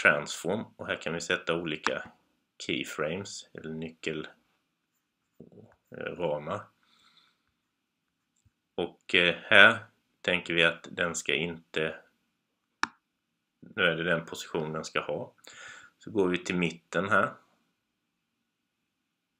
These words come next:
Och så sätter vi en ny keyframe där. Och när den har här emellan så ska den rotera hundraåttio grader. Så då går vi in på Edit,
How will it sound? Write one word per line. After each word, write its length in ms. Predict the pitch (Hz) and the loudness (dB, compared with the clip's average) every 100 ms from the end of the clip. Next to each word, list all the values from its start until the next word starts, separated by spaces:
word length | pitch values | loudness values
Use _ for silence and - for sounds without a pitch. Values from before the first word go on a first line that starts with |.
| _ - - - - - - _ | _ -20 -20 -20 -20 -20 -20 _
Och 140 | - | -8
så 80 | 98 | -2
sätter 280 | 95 101 95 | 0 0 2
vi 80 | 95 | 2
en 100 | 98 | 6
ny 240 | 90 80 | 6 6
keyframe 560 | - 95 87 - 82 95 | 2 2 2 0 0 2
där. 180 | 85 - - - _ _ _ _ _ | 2 2 -2 -18 _ _ _ _ _
Och 120 | - 98 | -4 0
när 220 | 101 98 | 2 4
den 180 | 101 92 | 2 -2
har 340 | 101 101 - _ _ _ _ - | -2 -2 -4 _ _ _ _ 4
här 160 | 95 | 6
emellan 520 | 92 110 107 87 98 | 6 4 4 2 0
så 120 | 95 - | -4 -8
ska 220 | - 85 | -2 0
den 220 | 85 82 | 0 -2
rotera 640 | 92 - 90 76 73 80 - _ | -6 2 4 4 2 0 -4 _
hundraåttio 720 | 85 78 - 87 - - 73 | -6 -4 -6 -8 -10 -6 -4
grader. 560 | 76 82 76 71 - - - - - _ _ | -2 -4 -4 -8 -10 -14 -20 -20 -20 _ _
Så 140 | - 87 | -14 -6
då 20 | |
går 140 | 87 | -2
vi 100 | 85 | 2
in 140 | 92 85 | 2 0
på 220 | - - | -4 -2
Edit, 800 | - 80 69 85 - - - - | 2 2 2 -2 -2 -8 -16 -12